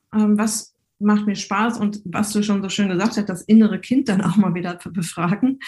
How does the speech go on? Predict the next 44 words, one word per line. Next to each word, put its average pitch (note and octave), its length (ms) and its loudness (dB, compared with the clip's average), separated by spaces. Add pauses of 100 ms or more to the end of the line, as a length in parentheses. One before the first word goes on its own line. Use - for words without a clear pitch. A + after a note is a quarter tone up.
(260)
ja, F#3+ 260 0
oder F#3 160 -2
das, F3+ 240 -6
das F#3 240 -4
Kind C4 260 4
gar G3+ 160 4
nicht A3+ 120 4
erst F#3+ 540 -6
wegzulassen, G3+ 960 2
sondern G3 340 0
auch G3+ 240 -4
kindlich A3+ 460 0
daran F#3+ 380 -2
zu G3+ 160 -6
gehen F3+ 160 -8
und F3+ 100 -6
mit F3+ 100 -6
einer F3 100 -4
kindlichen G#3+ 440 2
Einstellung F#3 640 -6
eben F3+ 300 -8
Dinge F#3 220 -10
zu - 120 -12
entdecken. F3 400 -6 (180)
Finde G#3+ 140 0
ich G#3 80 4
einen G3+ 60 0
total G#3 340 -4
schönen G3+ 260 -4
Ansatz. G3+ 600 -2 (360)
Warst G#3 380 2
du C4 60 2
schon G#3+ 220 0
immer C#4 260 2
so D4 100 -4
sportbegeistert C4 1000 -4
oder G#3+ 160 0
musste A#3 260 0
man A3 120 2
dich A3 140 2
da F#3+ 160 -2
auch G#3 220 -4
irgendwann E3+ 680 -4
hinzerren? G#3 920 6